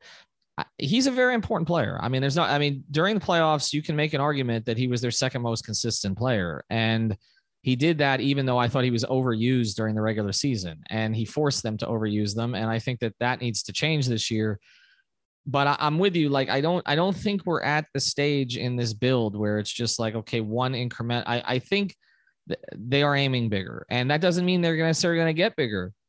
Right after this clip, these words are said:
I mean, it do-, you know, I mean, things have to fall into place. I still think the thing needs to happen is that one of these guys needs to say, "Miami is the place I wanna be." And I, they, they are always waiting for that. That's what Jimmy did. That's,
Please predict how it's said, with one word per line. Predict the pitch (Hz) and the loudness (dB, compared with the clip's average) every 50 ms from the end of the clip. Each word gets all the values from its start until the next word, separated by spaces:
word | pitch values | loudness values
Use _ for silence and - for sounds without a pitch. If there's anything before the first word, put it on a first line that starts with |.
| - | -6
I | 117 | -2
mean, | 120 123 123 120 | -2 0 0 0
it | 117 | 0
do-, | 143 139 - - | 0 -2 -2 0
you | 135 160 | 0 0
know, | 170 135 131 | 2 2 2
I | 131 127 | 0 0
mean, | 127 127 | 0 -2
things | 123 - 170 185 175 196 | -2 -2 0 0 2 2
have | 185 185 175 | 0 0 -2
to | 170 | -4
fall | 151 - 170 165 165 | -4 -2 0 0 0
into | 160 143 - | 0 -2 0
place. | - 185 180 151 139 127 - - - _ - - - _ _ - | 0 2 2 2 2 0 -2 -4 -6 _ -20 -20 -20 _ _ -4
I | - 123 | -2 -2
still | 120 - - 175 180 185 | -2 0 2 2 2 2
think | 151 185 180 175 | 2 2 0 0
the | 185 143 | -2 -2
thing | - 165 165 156 | 0 0 0 0
needs | 156 156 147 135 - | 0 0 0 0 0
to | 131 | 0
happen | 127 147 170 185 175 - 127 117 | 2 2 2 0 0 -2 -2 -2
is | 120 120 117 | 0 0 0
that | 123 113 101 | -2 -2 -2
one | 113 131 147 151 | 0 0 0 0
of | 139 | 0
these | 127 123 117 117 | 0 -2 -2 0
guys | 120 110 117 117 113 113 | 0 0 0 0 0 -2
needs | 117 113 110 | -2 -4 -2
to | - 117 | -2 -2
say, | - - 113 113 | -2 0 0 0
"Miami | 113 107 107 110 113 117 120 117 | 0 0 0 0 0 0 0 -2
is | 113 107 | -2 -4
the | 101 | -4
place | - 120 113 110 - | -4 -2 -2 0 0
I | 113 110 | 0 0
wanna | 113 120 117 120 | 0 0 0 0
be." | 123 151 156 113 90 | 0 0 0 0 0
And | 90 98 104 | -2 -2 -2
I, | 104 104 - - | -2 -2 -4 -4
they, | 113 131 131 127 - | -2 0 0 0 0
they | - 120 123 127 | 0 0 0 2
are | 131 131 131 131 131 123 - _ - _ _ _ | 2 2 2 2 0 -2 -4 _ -20 _ _ _
always | - 131 151 165 170 170 156 135 | 0 2 4 4 4 4 2 2
waiting | 127 139 151 151 135 110 107 101 | 2 2 2 2 2 0 0 -2
for | - 110 104 | 0 0 0
that. | 101 101 110 120 123 - | 2 2 2 2 0 0
That's | 117 120 117 131 | -2 -2 0 0
what | 123 113 | -2 0
Jimmy | 107 127 135 139 135 127 | 0 0 0 2 0 0
did. | 123 131 127 127 127 127 123 120 | 2 2 2 2 2 0 -2 -2
That's, | 113 113 110 - - - | -2 -2 -2 -2 -6 -8